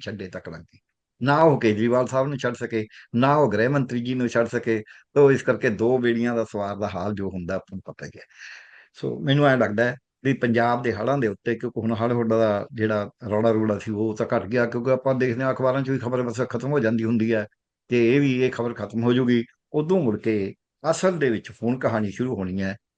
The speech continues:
ਉਹ ਸਰਕਾਰ ਦੀ ਐਫੀਸ਼ੀਐਂਸੀ, ਸਰਕਾਰ ਦੀ ਫੁਰਤੀ, ਸਰਕਾਰ ਦੀ, ਅ, ਮੈਂ ਕਹਾਂਗਾ ਵਚਨਬੱਧਤਾ। ਇਹਨਾਂ ਗੱਲਾਂ 'ਚ ਆਉਣੀ ਹੈ ਕਿ ਉਹ ਇਸ ਦਾ ਕਿੰਨੀ ਫੁਰਤੀ ਨਾਲ ਜਾਇਜ਼ਾ ਲੈ ਲੈਂਦੇ ਨੇ ਔਰ ਕਿੰਨਾ ਸਹੀ ਜਾਇਜ਼ਾ ਲੈਂਦੇ ਨੇ। ਊਈਂ ਜਾਇਜ਼ਾ ਲੈ ਕੇ ਵੀ ਇਹਨੂੰ ਦੇ ਦਿਓ ਇੰਨੇ, ਇਹਨੂੰ,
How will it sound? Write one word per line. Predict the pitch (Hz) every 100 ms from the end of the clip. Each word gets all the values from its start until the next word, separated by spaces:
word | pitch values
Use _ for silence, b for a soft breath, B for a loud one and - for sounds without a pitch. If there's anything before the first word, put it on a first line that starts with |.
| _
ਉਹ | 170 185 180 - _ -
ਸਰਕਾਰ | - 113 127 143 147 143
ਦੀ | 143 - -
ਐਫੀਸ਼ੀਐਂਸੀ, | 131 135 117 117 110 127 123
ਸਰਕਾਰ | 117 107 107 113 110
ਦੀ | 110 107 123
ਫੁਰਤੀ, | 113 - 131 127 120
ਸਰਕਾਰ | 120 117 110 107
ਦੀ, | 110 101 B B B
ਅ, | 107 110 107
ਮੈਂ | 113 110
ਕਹਾਂਗਾ | 107 113 107
ਵਚਨਬੱਧਤਾ। | 127 147 123 104 - - _ _ b b
ਇਹਨਾਂ | 208 233 254
ਗੱਲਾਂ | 151 135
'ਚ | 113
ਆਉਣੀ | 107 104 113
ਹੈ | 135
ਕਿ | 139 143 160
ਉਹ | 170 185
ਇਸ | 170 143 117 135
ਦਾ | 147
ਕਿੰਨੀ | - 156 170 214
ਫੁਰਤੀ | 214 117 - 135
ਨਾਲ | 135 131 131 131 _ -
ਜਾਇਜ਼ਾ | 117 107 101
ਲੈ | 107 113
ਲੈਂਦੇ | 131 131 139
ਨੇ | 151 160 _ _ _ -
ਔਰ | 202 208
ਕਿੰਨਾ | 220 247
ਸਹੀ | 254 240 240 240
ਜਾਇਜ਼ਾ | 151 117 104
ਲੈਂਦੇ | 92 87
ਨੇ। | - _ _ - 170
ਊਈਂ | 208
ਜਾਇਜ਼ਾ | 190 196 202
ਲੈ | 196
ਕੇ | 190
ਵੀ | 180
ਇਹਨੂੰ | 196 220 180
ਦੇ | 156
ਦਿਓ | 160
ਇੰਨੇ, | 156 151 151
ਇਹਨੂੰ, | 147 160